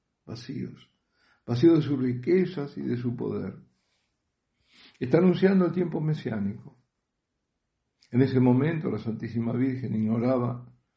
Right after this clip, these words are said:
que ese tiempo no era inmediato, como lo ignoraban todos los judíos, creían que era ya. Ella ignoraba que su hijo sería rechazado y condenado a la cruz.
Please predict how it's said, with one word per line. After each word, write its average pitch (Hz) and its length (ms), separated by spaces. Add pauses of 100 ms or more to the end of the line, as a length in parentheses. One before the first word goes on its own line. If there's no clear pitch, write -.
(300)
que - 80
ese 123 180
tiempo 123 400
no 110 140
era 104 140
inmediato, 98 580 (880)
como 127 180
lo 131 80
ignoraban 131 540
todos 143 260
los 113 120
judíos, 104 520 (440)
creían 127 300
que 123 80
era 110 140
ya. 113 360 (1120)
Ella 131 180
ignoraba 135 440
que 120 80
su 123 160
hijo 151 240
sería 131 280
rechazado 120 880 (520)
y 123 100
condenado 110 540
a 104 40
la 101 140
cruz. 98 280